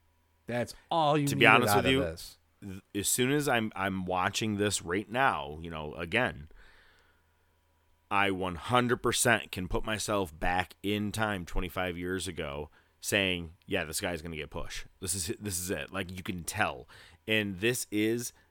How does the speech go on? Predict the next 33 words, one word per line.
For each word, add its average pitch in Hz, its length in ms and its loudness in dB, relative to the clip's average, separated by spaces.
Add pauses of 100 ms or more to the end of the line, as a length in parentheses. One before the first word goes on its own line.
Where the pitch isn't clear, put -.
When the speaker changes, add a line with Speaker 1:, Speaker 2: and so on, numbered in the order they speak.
Speaker 2:
the 90 540 -6 (360)
I 120 180 -4
know 131 140 4
you're 123 140 2
saying, 113 220 0
like, 98 140 -4
this 98 120 -4
is 85 60 -8
the 92 60 -4
birth 95 280 -2
of 90 100 -6
Stone 95 260 -4
Cold 95 360 0
with, 85 220 -6
against 82 300 -6
Triple 90 240 -6
H 92 140 -4
that 69 140 -6
night, 71 220 -10 (380)
but 87 280 -4 (1000)
come 123 320 2
Survivor 113 520 6
Series, 151 520 0 (180)
this 101 200 0
is 104 120 -4
where 98 160 -2
Triple 98 320 -2
H 95 180 -2
become, 90 520 -6
or 113 80 6
I'm 107 100 6
s-, - 160 -4
Jesus, - 380 -6